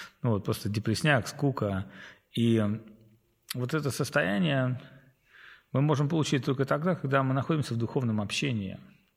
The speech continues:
И когда мы находимся в духовном общении, через нас идёт поток.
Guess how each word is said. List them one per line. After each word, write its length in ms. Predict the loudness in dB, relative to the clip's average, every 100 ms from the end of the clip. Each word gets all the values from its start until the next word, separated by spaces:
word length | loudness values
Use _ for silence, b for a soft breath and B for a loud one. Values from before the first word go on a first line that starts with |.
| _ B B B B _
И 380 | 2 4 4 2 -2 -10 -18 -20 _ _ -10 -4
когда 220 | 0 2
мы 100 | 2
находимся 380 | 2 2 0 0
в 20 |
духовном 360 | 0 -2 0 -2
общении, 440 | -2 0 2 2
через 220 | -2 0
нас 200 | 0 2
идёт 160 | -2 -2
поток. 540 | -4 -4 -6 -8 -14